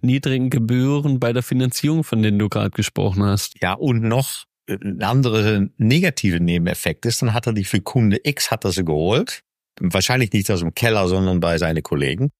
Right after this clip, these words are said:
Speaker 2: Und dann drei Tage später kommt er wieder mit ähnlich gelagerten Fragen für eine andere Kunden, die aber gerade etwas anders.
Speaker 1: Exakt.
Speaker 2: Und irgendwann sagen dann die anderen, „Was soll das?“
Speaker 1: Ja.
Speaker 2: Da sind wir wieder, haben wir die, den,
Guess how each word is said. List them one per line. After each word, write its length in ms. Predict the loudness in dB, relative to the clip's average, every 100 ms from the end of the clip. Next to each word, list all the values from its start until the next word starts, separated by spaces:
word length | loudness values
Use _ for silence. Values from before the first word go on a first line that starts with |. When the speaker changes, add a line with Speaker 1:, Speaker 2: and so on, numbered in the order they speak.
| _ _
Speaker 2:
Und 80 | 0
dann 100 | 2
drei 260 | 2 0
Tage 300 | 0 -2 -2
später 360 | -4 -2 -2 -2
kommt 240 | -2 -2
er 140 | -2 -2
wieder 420 | 0 0 0 -4 -6 _
mit 160 | -8 0
ähnlich 380 | 2 2 0 -2
gelagerten 500 | -2 -2 -4 -6 -8
Fragen 380 | -4 -2 -4
für 120 | -4 -4
eine 160 | -2
andere 300 | 0 0 0
Kunden, 380 | -4 -2 0 0
die 120 | 0
aber 140 | -2 -4
gerade 500 | -2 0 0 0 -4
etwas 280 | -4 -4
anders. 500 | -2 0 0 -2 -6 -6 -4
Speaker 1:
Exakt. 460 | -2 0 0 -2 _ _ _
Speaker 2:
Und 220 | -2 0 2
irgendwann 600 | 2 2 0 0 -2 -2
sagen 280 | -2 -2 -2
dann 160 | -4
die 120 | -4
anderen, 440 | -4 -2 -2 -2 -4 _ _
„Was 160 | -12 -6
soll 180 | -2 -2
das?“ 160 | -4 -8 -6 0
Speaker 1:
Ja. 260 | 0 -2 -6 _ _ -6
Speaker 2:
Da 100 | 0
sind 140 | 2
wir 120 | 2 0
wieder, 380 | 0 0 0 -2
haben 160 | -2
wir 80 | 0
die, 140 | -2 -6 -12
den, 200 | -4 -4